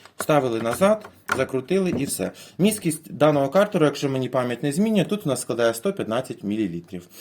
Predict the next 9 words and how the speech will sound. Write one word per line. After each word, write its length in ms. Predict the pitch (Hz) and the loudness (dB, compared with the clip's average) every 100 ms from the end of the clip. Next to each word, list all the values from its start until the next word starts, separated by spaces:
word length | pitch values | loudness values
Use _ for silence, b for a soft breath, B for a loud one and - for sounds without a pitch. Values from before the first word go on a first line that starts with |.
| B B B - | B B B -8
І 180 | 214 | -4
бачимо, 420 | 185 156 - 143 127 | 4 4 4 0 -2
спереду 460 | - 165 156 143 135 | 2 4 4 -2 -4
у 60 | 127 | -2
нас 260 | 127 - - | -2 -4 -2
є 160 | 131 | 0
отакий 340 | 120 110 - 104 | 0 -2 -4 -4
от 180 | 98 - _ - | -4 -14 _ -6
прапорець, 560 | - 113 123 147 202 - | -2 0 4 2 2 -4